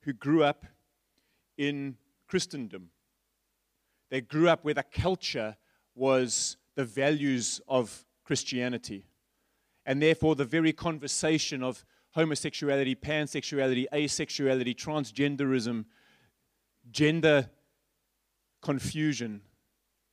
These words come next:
you have no frame of reference for how to deal with that. And I'm also conscious in this room are teenagers who that's their very real world. And so I know that I'm gonna say things tonight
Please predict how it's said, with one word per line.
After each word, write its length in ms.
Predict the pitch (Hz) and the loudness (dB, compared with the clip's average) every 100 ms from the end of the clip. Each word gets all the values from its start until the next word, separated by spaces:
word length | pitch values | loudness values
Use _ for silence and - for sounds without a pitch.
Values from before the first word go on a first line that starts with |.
| _ _ _ _ _ _ _ _ _ _ _ _ _ - | _ _ _ _ _ _ _ _ _ _ _ _ _ 0
you 140 | 135 | 2
have 180 | 135 127 | 4 2
no 200 | 147 156 | 2 2
frame 300 | 151 156 147 | 2 -2 -2
of 160 | 131 113 | -2 -2
reference 340 | 131 117 107 | -4 -6 -8
for 120 | 120 | -6
how 140 | 110 113 | -6 -6
to 60 | |
deal 240 | 98 117 107 | -6 -4 -4
with 160 | 98 | -4
that. 240 | 87 87 - _ _ _ _ _ _ _ _ _ _ _ _ _ _ _ _ - | -12 -18 -20 _ _ _ _ _ _ _ _ _ _ _ _ _ _ _ _ -6
And 100 | 131 | 0
I'm 120 | 143 | 4
also 220 | 160 170 180 | 4 4 0
conscious 420 | - 143 135 143 | -2 -4 -4 -4
in 100 | 131 | -4
this 220 | 120 - | -4 -6
room 320 | 117 123 120 131 | -4 -4 -4 -4
are 380 | 123 123 123 120 _ _ _ | 0 2 2 -2 _ _ _
teenagers 800 | - 170 143 110 95 98 - - - _ _ _ _ _ _ _ _ | -6 -4 -2 -4 -6 -12 -12 -12 -16 _ _ _ _ _ _ _ _
who 100 | 135 | -10
that's 260 | 123 127 - | -4 -4 -4
their 140 | 127 | -6
very 280 | 110 117 113 | -2 -2 -2
real 260 | 107 107 98 | -2 -4 -4
world. 320 | 92 90 - _ _ _ _ _ _ _ _ _ _ _ _ _ _ - | -8 -14 -20 _ _ _ _ _ _ _ _ _ _ _ _ _ _ -14
And 80 | 123 | -6
so 80 | 156 | -4
I 140 | 147 | -2
know 220 | 147 160 | 2 4
that 120 | 160 | 4
I'm 80 | 156 | 2
gonna 140 | 151 139 | 0 0
say 280 | - 160 | 0 0
things 300 | 160 170 151 | -2 -4 -6
tonight 600 | - 135 104 95 107 - | -6 -6 -6 -8 -10 -12